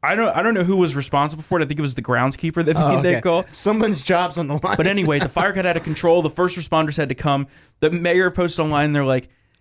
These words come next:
Speaker 1: "Yeah, this is an environmental violation. We have to dig up all the dirt now and resurface the field, which is gonna cost, like, forty grand, I think."
Speaker 2: Oh my God.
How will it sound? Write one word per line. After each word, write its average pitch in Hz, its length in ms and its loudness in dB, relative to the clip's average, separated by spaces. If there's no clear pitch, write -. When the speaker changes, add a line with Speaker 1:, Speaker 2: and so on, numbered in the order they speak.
Speaker 1:
"Yeah, 151 400 0
this 156 200 -2
is 175 160 2
an 170 120 2
environmental 160 760 0
violation. 147 920 0
We 156 80 4
have 165 200 0
to 139 120 -2
dig 151 280 -2
up 170 160 0
all 165 140 4
the 151 100 -6
dirt 151 280 0
now 151 180 2
and 135 80 -2
resurface 160 640 -2
the 143 100 -6
field, 135 380 0
which 147 120 -2
is 139 120 -2
gonna 139 220 0
cost, 143 460 0
like, 127 220 0
forty 151 360 2
grand, 127 440 0
I 113 60 -4
think." 143 160 2
Speaker 2:
Oh 151 140 4
my 98 260 -2
God. 104 520 -2